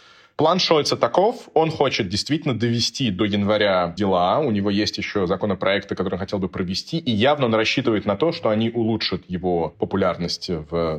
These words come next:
населении. Там в том числе небольшая налоговая реформа и субсидия для электроэнергии для большого бизнеса. То есть такие конкретные денежные меры. Но для этого ему нужна поддержка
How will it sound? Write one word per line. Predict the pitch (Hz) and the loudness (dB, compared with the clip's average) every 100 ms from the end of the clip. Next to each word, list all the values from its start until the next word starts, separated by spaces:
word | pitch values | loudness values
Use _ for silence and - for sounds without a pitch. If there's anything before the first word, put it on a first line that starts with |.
| 80 | -6
населении. | 87 90 98 127 151 | -6 -2 0 2 0
Там | 117 87 | 0 -2
в | |
том | - | -4
числе | 90 - 92 | -4 -2 -2
небольшая | 87 87 - 90 | 0 -2 -2 -2
налоговая | 90 90 90 92 | -2 0 0 0
реформа | 95 175 185 170 160 151 | 2 2 2 2 2 2
и | 123 | 0
субсидия | - 101 - 92 98 | -4 -6 -6 -4 -4
для | 85 95 92 | -2 -2 -2
электроэнергии | 101 101 104 - 98 73 95 101 90 92 | 0 0 -2 -2 -2 0 0 -2 -2 -6
для | 82 | -4
большого | 85 87 101 | -2 -2 -2
бизнеса. | 98 165 165 147 120 | -2 -2 0 0 0
То | - | -4
есть | - | -8
такие | - | -6
конкретные | 90 101 107 107 104 95 | -2 -2 0 0 0 -2
денежные | 85 92 87 87 | 0 -2 0 0
меры. | 95 156 196 196 - - - - | 2 2 2 -2 -12 -20 -20 -2
Но | 220 170 | 2 2
для | 131 117 | 4 4
этого | 135 254 233 | 4 2 2
ему | 156 135 | 4 4
нужна | 175 175 | 2 2
поддержка | 196 180 113 127 - 170 160 147 | 2 0 2 0 2 2 2 2